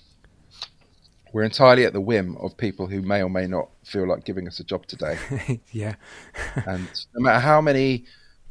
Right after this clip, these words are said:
Speaker 1: you know, lists we make of potential clients that we can target and email and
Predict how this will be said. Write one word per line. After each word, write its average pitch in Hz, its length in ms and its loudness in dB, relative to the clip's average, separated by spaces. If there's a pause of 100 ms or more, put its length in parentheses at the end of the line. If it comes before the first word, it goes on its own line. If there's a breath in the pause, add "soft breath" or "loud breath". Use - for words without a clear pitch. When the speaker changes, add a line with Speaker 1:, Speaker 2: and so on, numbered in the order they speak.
(240)
Speaker 1:
you 123 160 -6
know, 92 120 -2
lists 101 440 -6
we 101 80 -6
make 98 360 -4
of - 160 -16
potential 98 480 -6
clients 95 480 -4
that 90 140 -12
we 92 100 -10
can - 180 -18
target - 480 -6
and 95 140 -10
email 95 540 -4
and 85 160 -12